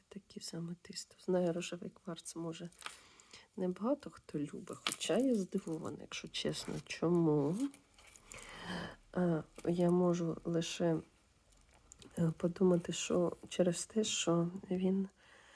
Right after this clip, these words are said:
може, такий блідий, здається, але він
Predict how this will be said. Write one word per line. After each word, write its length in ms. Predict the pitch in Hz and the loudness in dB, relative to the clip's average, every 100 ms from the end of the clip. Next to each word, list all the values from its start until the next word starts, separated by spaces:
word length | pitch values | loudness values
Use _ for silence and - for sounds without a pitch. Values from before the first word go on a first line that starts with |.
| - - - _ 220 | -20 -20 -20 _ -8
може, 540 | 175 170 175 175 165 - | -2 0 0 -2 -4 -8
такий 340 | - - 175 | -14 -4 -2
блідий, 540 | 185 196 190 190 190 175 | -2 0 2 4 4 4
здається, 720 | - 170 175 165 - - - - | 0 0 0 -4 -6 -10 -12 -8
але 280 | - 185 196 | -2 0 2
він 300 | 196 190 | 6 6